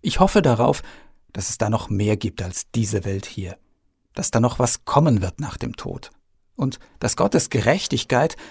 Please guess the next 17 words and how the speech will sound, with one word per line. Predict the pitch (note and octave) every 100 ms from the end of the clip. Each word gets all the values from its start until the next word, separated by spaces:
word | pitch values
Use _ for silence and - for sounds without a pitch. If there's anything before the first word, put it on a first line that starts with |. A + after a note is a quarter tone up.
| -
kein | - F#2+
hohles | - B2+ D3 B2+
Versprechen | - G#2 - C#3+ - A#2+
ist, | F#2+ - - - - _ -
während | A2 G#2+
wir | G#2
Menschen | A#2 C#3+ -
an | C3 A#2
der |
Gerechtigkeit | A#2 A2+ B2+ - A#2+ - A2+ B2
im | G#2
Hier | B2 D3 B2+
und | A2+ G#2
Jetzt | B2 - -
so | A#2+
oft | A#2 A2 -
scheitern. | - B2 A#2+ F#2